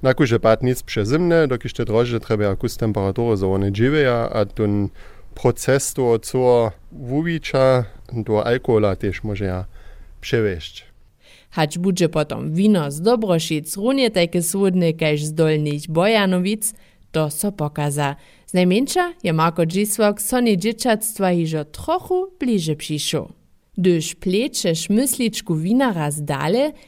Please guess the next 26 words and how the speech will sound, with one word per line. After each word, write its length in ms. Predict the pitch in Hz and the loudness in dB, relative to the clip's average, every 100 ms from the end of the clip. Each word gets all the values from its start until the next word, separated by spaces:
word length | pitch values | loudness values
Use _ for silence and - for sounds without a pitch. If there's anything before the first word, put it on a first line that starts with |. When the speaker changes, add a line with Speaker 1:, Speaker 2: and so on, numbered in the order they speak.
| _ | _
Speaker 2:
jewia 460 | 180 202 262 277 277 | 0 2 4 2 -2
so 260 | - 233 208 | -2 0 0
borze 560 | 196 262 311 285 277 | -2 -2 -2 0 -2
też 400 | 269 240 240 233 208 | 0 0 0 -2 -2
wariacje 920 | 226 220 220 196 233 - 240 220 208 | 0 2 2 2 2 -2 2 4 4
kaž 280 | 185 170 175 | 2 2 0
burčak, 680 | 185 240 262 262 180 135 - - _ | 0 4 4 2 -2 -4 -8 -20 _
što 180 | - 175 165 | -2 0 0
je 80 | 156 | -2
młode 420 | 151 165 208 226 | 0 2 4 4
wino, 320 | 165 147 143 143 - _ | 4 0 -2 -6 -14 _
abo 260 | 165 165 165 | -4 2 2
lodowe 540 | 170 247 311 220 147 | 2 2 2 0 -2
wino. 340 | 143 139 139 - - _ - | -4 -4 -6 -8 -18 _ -4
Za 200 | 160 190 | 0 0
to 140 | 240 | 0
trzeba 320 | 220 226 202 | 0 0 2
jakitki 680 | 196 185 190 269 - - 220 | 2 2 -2 -6 -6 -4 0
jednu 360 | 196 262 285 | 2 2 2
noc 340 | 240 254 262 - | 4 2 0 -6
przy 240 | - 240 | -4 -2
znajmniejsza 640 | 202 170 165 190 214 196 165 | 0 0 2 0 0 0 0
minus 500 | 190 247 254 247 - | 2 2 2 0 -2
pięć 320 | 170 160 160 | -2 -2 -4
stopniach 600 | - 185 180 190 196 214 | -4 -2 -2 -2 -2 -4
zmjazka. 680 | - 175 156 151 - 147 | -2 0 0 -2 -4 -4